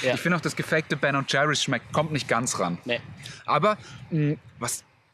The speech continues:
Speaker 1: Aber die, Kle-, die gleicht halt dafür mit viel Zucker aus.
Speaker 2: Ja. Ich muss sagen, ich hab jetzt mal, äh, ich hab mir jetzt mal irgendwie so gestern oder vorgestern als Belohnung fürs Holz reinladen mal so einen Eiseimer geholt.
Speaker 1: Mhm.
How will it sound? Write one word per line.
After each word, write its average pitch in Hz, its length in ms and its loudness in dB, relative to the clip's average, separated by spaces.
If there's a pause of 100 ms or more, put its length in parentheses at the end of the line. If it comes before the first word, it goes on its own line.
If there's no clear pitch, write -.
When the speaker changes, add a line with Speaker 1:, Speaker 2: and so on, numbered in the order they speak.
(380)
Speaker 1:
Aber 139 100 2
die, 160 80 2
Kle-, 175 240 2
die 143 100 -2
gleicht 160 300 4
halt 160 140 4
dafür 156 180 2
mit 147 100 2
viel 151 200 2
Zucker 139 340 2
aus. 127 320 2 (360)
Speaker 2:
Ja. 117 220 2 (1040)
Ich 170 140 4
muss 196 160 6
sagen, 165 220 4
ich 143 120 -2
hab 151 120 2
jetzt - 260 0
mal, 135 420 4
äh, 120 600 4
ich - 100 -2
hab 123 80 0
mir 127 140 0
jetzt 120 180 0
mal 123 160 2
irgendwie 117 300 0
so 107 140 -4
gestern 120 340 0
oder 107 120 4
vorgestern 135 540 0
als 120 140 0
Belohnung 123 440 4
fürs 113 240 -2
Holz 120 320 2
reinladen 104 480 4 (280)
mal 120 100 0
so 117 80 0
einen 120 80 2
Eiseimer 110 880 2
geholt. 110 460 0 (100)
Speaker 1:
Mhm. 135 220 -2